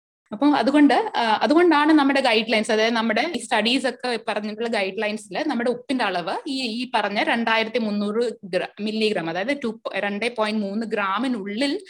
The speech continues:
നിൽക്കണമെന്ന് പറയുന്നത്. പക്ഷേ അതിലും എത്രയും മാക്സിമം കുറയ്ക്കാൻ പറ്റുമോ അതാണ് നമുക്ക് ഈ അസുഖങ്ങളുള്ളവർക്ക്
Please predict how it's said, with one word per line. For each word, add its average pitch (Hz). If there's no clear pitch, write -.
നിൽക്കണമെന്ന് 202
പറയുന്നത്. 170
പക്ഷേ -
അതിലും 233
എത്രയും -
മാക്സിമം 359
കുറയ്ക്കാൻ 294
പറ്റുമോ 285
അതാണ് 269
നമുക്ക് 294
ഈ 277
അസുഖങ്ങളുള്ളവർക്ക് 254